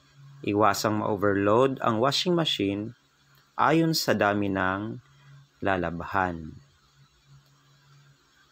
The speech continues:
Pag na-overload at napuno ng damit ang nilalagyan na, nilalagay natin sa washing machine, hindi gaano makaikot ito.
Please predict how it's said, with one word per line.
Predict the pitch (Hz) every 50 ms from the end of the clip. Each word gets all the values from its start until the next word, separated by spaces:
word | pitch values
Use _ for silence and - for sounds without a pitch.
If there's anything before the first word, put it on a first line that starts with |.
| _ _ _ _ _ 143 - - - - - - - -
Pag | 107 104 110
na-overload | 117 120 120 117 113 123 123 120 117 117 117 123 131 131 127 -
at | - - -
napuno | 107 - - 120 117 113 113 117 117 120 143 - _ _ _ _ _ _ _ _ _ _ _ _ _ _ _ _ _ _ _ _ -
ng | 113 120 123
damit | 113 110 98 98 107 104 - -
ang | - 110 107 107
nilalagyan | 104 107 104 101 98 101 101 101 98 98 98
na, | 98 95
nilalagay | - 107 101 107 101 101 98 98 95 92 95 92
natin | 92 98 101 98 95 - - 90 90 90 92 92 95 95 _ _
sa | - - - 98
washing | 92 95 92 90 - - 98
machine, | 95 92 90 87 - - - _ _ _ _ _ _ _ _ _ _ _ _ 110
hindi | 110 107 113
gaano | 107 - 110 110 107 104
makaikot | 104 101 98 - - - 120 104 98 - 90 - -
ito. | 98 - - 101 98 92